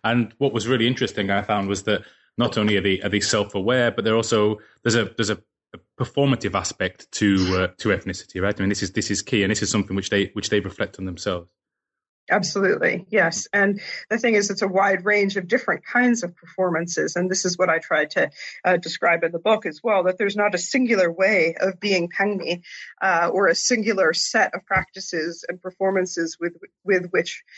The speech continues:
Speaker 2: uh, one must engage to be recognized by others as Tangmi. Rather, there is a wide range of different things one can do, and that ethnicity is actually a kind of collaborative production, uh, that requires several different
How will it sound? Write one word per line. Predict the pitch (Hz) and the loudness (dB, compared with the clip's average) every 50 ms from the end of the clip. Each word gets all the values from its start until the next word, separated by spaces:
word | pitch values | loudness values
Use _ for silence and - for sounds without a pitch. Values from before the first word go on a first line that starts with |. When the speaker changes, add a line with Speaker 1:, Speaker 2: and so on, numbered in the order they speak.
| - - - - | -20 -16 -4 0
Speaker 2:
uh, | 185 175 | 2 2
one | 165 160 180 175 165 170 | 2 2 2 0 0 2
must | 160 165 165 - - | 0 0 -2 -2 -6
engage | 156 165 180 175 180 185 190 180 160 151 151 - - - | -4 -4 -2 0 2 2 4 2 2 0 -2 -6 -8 -8
to | - - | -10 -8
be | 170 - 175 175 165 151 151 151 | -4 0 0 2 2 2 2 2
recognized | 196 240 240 - 180 175 180 170 151 170 175 | 0 0 0 -4 -8 -6 -4 -2 -2 -4 -2
by | - 135 - | -2 0 0
others | - 262 269 190 160 156 - | 0 0 2 0 0 0 -4
as | 156 151 - | -10 -12 -10
Tangmi. | - 151 147 143 143 147 143 156 - - - - - - - | -4 -4 -2 -2 -2 -2 -4 -4 -4 -8 -18 -18 -16 -6 -2
Rather, | 196 202 208 208 208 190 | 0 2 2 2 2 0
there | 185 190 180 | 2 2 0
is | 185 185 190 | 2 0 -2
a | 185 | -2
wide | 175 175 170 202 214 214 185 | 0 2 2 2 2 2 0
range | 175 175 175 170 | 0 0 -2 -4
of | 175 170 - | -10 -10 -2
different | - 208 220 - 180 - - - | -2 -2 -2 -2 -6 -6 -6 -4
things | - 180 165 - 151 151 - | -4 -2 -2 -4 -8 -12 -6
one | 175 170 160 175 175 | -4 -4 -4 -4 -6
can | - 190 180 175 | -10 -12 -12 -8
do, | 175 165 160 156 160 160 - - | -4 -2 -2 0 0 -2 -2 0
and | 180 185 185 180 | -2 -2 0 0
that | 180 170 - - | 0 0 2 0
ethnicity | 190 190 - 202 196 196 - - 196 - 160 151 | -2 -2 0 -2 -2 -2 -2 -6 -4 -2 0 0
is | 160 160 | 0 2
actually | 165 165 165 - - - 175 156 - | 0 0 0 0 -2 0 2 2 2
a | - | 0
kind | - - 180 170 | -2 -4 -2 -2
of | 165 - - | -2 -4 -6
collaborative | - - 180 175 180 180 180 190 180 175 175 147 147 _ | -6 -2 0 2 2 2 2 0 0 2 2 0 -2 _
production, | - - 180 180 165 - - - - - - - - _ - - - - - | -4 0 2 2 0 0 0 -2 -2 -2 -4 -6 -14 _ -14 -14 -14 -10 -4
uh, | - 175 170 | -2 0 2
that | 185 170 - | 2 2 2
requires | 180 185 - - 202 196 180 180 165 170 165 - - | 0 -2 -2 0 2 2 4 4 2 0 -2 -2 0
several | 214 190 185 190 175 170 | 0 0 2 2 0 0
different | - 180 175 - 170 - | 0 -2 -4 -2 -4 -6